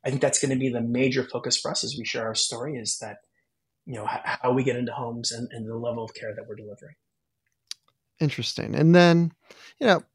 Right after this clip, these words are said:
Speaker 2: we, we've talked a lot about the medical side, but some, you have to put on your C E O hat every once in a while, um, s-, and focus on the financial side. Um, you know, as with any small cap private company, you know, there's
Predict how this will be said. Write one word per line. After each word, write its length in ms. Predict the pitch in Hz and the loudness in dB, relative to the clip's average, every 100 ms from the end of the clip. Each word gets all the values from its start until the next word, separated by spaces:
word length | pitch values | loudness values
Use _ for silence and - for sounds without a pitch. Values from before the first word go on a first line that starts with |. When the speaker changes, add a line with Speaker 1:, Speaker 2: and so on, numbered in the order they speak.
| _ | _
Speaker 2:
we, 220 | 185 139 - _ _ _ _ _ _ _ | 0 0 -2 _ _ _ _ _ _ _
we've 100 | 151 | 0
talked 220 | 143 135 | 4 4
a 60 | 139 | 6
lot 160 | 127 123 | 6 6
about 180 | 120 | 4
the 80 | 123 | 2
medical 360 | 120 120 123 120 | 2 2 2 0
side, 260 | - 123 | 0 0
but 120 | 120 - | -2 0
some, 180 | 147 - | 0 2
you 140 | 151 | 4
have 80 | 151 | 4
to 60 | - | 4
put 160 | 151 | 4
on 120 | 131 | 4
your 160 | 123 120 | 2 0
C 380 | - 143 120 131 | 0 2 2 4
E 40 | |
O 120 | 131 123 | 4 4
hat 320 | 117 120 - | 2 0 0
every 200 | 127 127 | -2 0
once 260 | 120 123 - | 0 -2 0
in 80 | |
a 60 | 135 | 2
while, 600 | 120 113 110 107 101 131 - | 4 4 4 0 -2 -4 0
um, 540 | 123 123 123 123 120 - - | 2 4 2 0 -2 -10 -6
s-, 100 | 147 | -4
and 260 | 127 123 | -2 -2
focus 320 | - 143 - | 2 2 2
on 120 | 135 117 | -2 0
the 60 | |
financial 500 | 127 123 123 135 143 | 0 2 4 4 2
side. 520 | - 131 110 113 131 - - - - _ | 2 0 0 -2 -6 -12 -20 -20 -20 _
Um, 460 | 127 123 127 127 - | 4 6 6 4 4
you 100 | 170 | 4
know, 120 | 123 _ - | 4 _ 0
as 140 | 156 | 4
with 100 | 165 - | 4 4
any 220 | 160 165 | 8 8
small 360 | - 143 135 | 6 6 6
cap 340 | 131 131 123 - _ _ _ _ - | 4 2 2 0 _ _ _ _ 6
private 380 | 139 120 123 | 6 6 0
company, 680 | - 120 - 123 113 113 143 | -2 -2 0 0 0 -2 -4
you 120 | - | -2
know, 140 | 123 104 - _ | 0 -2 -10 _
there's 680 | 143 123 113 - - - - | 2 2 2 0 0 0 -6